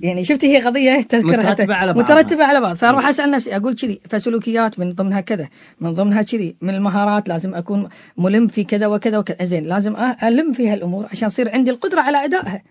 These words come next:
Speaker 2: نعم.
Speaker 1: ولما يصير عندي القدرة على أدائها، هذا اللي راح يوصلني نتيجة.
Speaker 2: أيوة.
Speaker 1: يعني، ما أروح للأخير، أو إذا بروح للأخير أبتدي فيه التسلسل عشان يوصلني حق الأول،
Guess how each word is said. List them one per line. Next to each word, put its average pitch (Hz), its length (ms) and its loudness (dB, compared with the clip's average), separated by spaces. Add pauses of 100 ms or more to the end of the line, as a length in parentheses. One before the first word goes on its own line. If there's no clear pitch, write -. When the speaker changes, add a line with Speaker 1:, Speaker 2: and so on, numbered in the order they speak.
(140)
Speaker 2:
نعم. 131 220 -8 (320)
Speaker 1:
ولما 269 260 4
يصير 320 200 2
عندي 320 200 0
القدرة 277 260 0
على 226 180 2
أدائها، 190 400 -4 (100)
هذا 302 160 -8
اللي 269 120 -2
راح 247 160 -6
يوصلني 214 360 -4
نتيجة. - 380 -12 (320)
Speaker 2:
أيوة. 190 180 -20 (200)
Speaker 1:
يعني، 160 240 -6 (1160)
ما 165 240 0
أروح 311 360 0
للأخير، 208 500 -4
أو 185 140 -4
إذا 214 120 4
بروح 285 220 -2
للأخير 277 400 -2
أبتدي 247 340 -2
فيه 294 140 -2
التسلسل 277 480 -2
عشان 240 220 -2
يوصلني 247 380 -2
حق 208 160 -6
الأول، 214 380 0